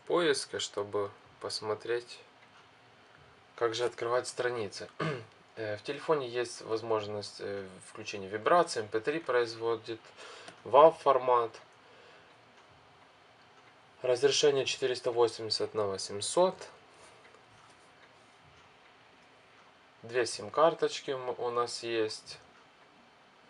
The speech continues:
Также Wi-Fi присутствует. Э, камера разрешением фотографии делает пять тысяч, э, две тысячи пятьсот на тысячу девятьсот,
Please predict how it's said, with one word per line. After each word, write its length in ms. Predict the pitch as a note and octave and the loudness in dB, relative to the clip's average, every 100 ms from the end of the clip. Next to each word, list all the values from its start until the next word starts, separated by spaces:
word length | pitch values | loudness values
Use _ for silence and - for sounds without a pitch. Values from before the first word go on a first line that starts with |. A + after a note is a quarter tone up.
| - - - - | -20 -20 -20 -4
Также 480 | - A#2 A2+ G#2+ A2+ | 0 0 0 0 0
Wi-Fi 640 | G#2 G#2+ A2 - D#3 E3 | 2 2 2 2 4 4
присутствует. 1080 | D#3 C#3+ C3 - C3 B2 - B2 A#2+ A#2 A2 - - - | 2 -2 -4 -6 -8 -8 -8 -4 -2 0 -2 -6 -20 -12
Э, 120 | A2 A2+ | -8 2
камера 600 | C#3+ C3+ B2 A2+ A2 A2 | 6 6 6 6 6 4
разрешением 640 | G#2+ A2+ A2+ B2 A2+ A2 | 0 -2 0 2 2 0
фотографии 680 | - A2 A2 A#2 A2 - A2 | -4 -6 0 4 4 0 -4
делает 480 | G#2 A2 G#2+ G2+ F2+ - - - - - | 2 4 4 2 0 -14 -20 -20 -20 -8
пять 200 | A#2+ A2+ | -6 -6
тысяч, 640 | - A#2 A2 A#2+ G#2+ - - - | -4 -6 -4 -6 -6 -8 -10 -8
э, 460 | G#2 G#2 G#2 G#2 G2+ - - - - - - - - | -4 0 0 -2 -6 -14 -20 -20 -20 -20 -20 -20 -8
две 160 | B2 C3+ | -2 0
тысячи 340 | D3+ - - | -2 -6 -6
пятьсот 560 | - B2 - C3 A#2+ A2+ - - - - - - - - | -6 -6 -4 2 2 2 -8 -20 -20 -20 -20 -20 -20 -16
на 180 | A#2 A2+ | -6 -6
тысячу 420 | A2 A2+ A2+ A2 | -4 -6 -6 -6
девятьсот, 560 | G#2+ G#2+ G#2+ - F3 | -6 -4 -2 6 6